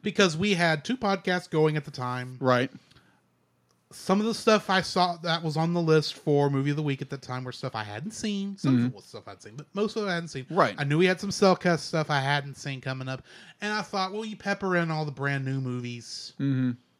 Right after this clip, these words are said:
Speaker 1: that were coming out that year that were not on either list.
Speaker 2: Oh, yeah.
Speaker 1: I thought, surely, surely I will have this done by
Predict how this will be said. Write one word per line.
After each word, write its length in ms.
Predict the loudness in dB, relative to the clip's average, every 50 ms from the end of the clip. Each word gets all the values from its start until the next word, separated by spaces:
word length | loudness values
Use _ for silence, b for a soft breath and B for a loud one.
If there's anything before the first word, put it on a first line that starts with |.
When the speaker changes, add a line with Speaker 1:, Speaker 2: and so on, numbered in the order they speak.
| _ _
Speaker 1:
that 80 | -10 -10
were 100 | -10 -6
coming 280 | -6 -4 -4 -2 -4
out 100 | -4 -6
that 80 | -6 -10
year 160 | -8 -8 -6
that 160 | -6 -6 -6
were 120 | -6 -6 -2
not 280 | 0 2 2 2 0
on 240 | 0 -4 -4 -2 -2
either 300 | -4 -4 -4 -2 0 2
list. 420 | 2 2 4 2 2 0 -2 0 4
Speaker 2:
Oh, 340 | 6 6 6 6 4 2 0
yeah. 300 | 0 0 0 0 -2 -2
Speaker 1:
I 100 | -2 -4
thought, 360 | -4 -2 -4 -4 -4 -4 -8 -12
surely, 720 | -12 -10 -10 -6 -4 -2 -2 0 0 0 -2 -4 -6 -10 -16 _ b b b b b b b b
surely 1200 | -16 -12 -10 -8 -6 -6 -2 0 4 6 6 8 8 8 6 6 4 4 2 0 -2 -4 -8 -14 _ _ _ _ _ _ _ _ _ _ -20 _ _ _
I 220 | 2 4 4 4 2
will 180 | 2 0 -2
have 420 | -2 0 0 0 0 0 -2 -2 -2
this 240 | -2 -2 -2 -4 -6
done 400 | -4 -2 0 0 0 0 -2 -4
by 300 | -4 -4 -4 -4 -6